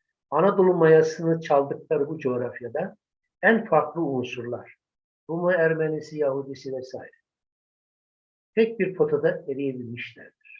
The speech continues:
Biz de buna illa Türk dememişizdir ama tarihsel olarak bütün Batı dışarıdan baktığı zaman buraya Türk,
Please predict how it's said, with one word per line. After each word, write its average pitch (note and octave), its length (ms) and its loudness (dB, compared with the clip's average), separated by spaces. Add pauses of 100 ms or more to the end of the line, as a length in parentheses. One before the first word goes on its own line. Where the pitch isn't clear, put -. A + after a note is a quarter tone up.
(760)
Biz F#3 180 -2
de F#3+ 120 4
buna F#3+ 180 4
illa F#3+ 380 4
Türk F#3+ 220 -6
dememişizdir C3+ 580 -2
ama C#3+ 220 -4
tarihsel D#3+ 460 2
olarak D#3 480 -2 (480)
bütün E3 300 -8
Batı C#3 460 -4 (800)
dışarıdan D#3+ 460 2
baktığı A#2 300 -2
zaman D3+ 300 -10
buraya C3+ 320 -2
Türk, E3+ 300 -12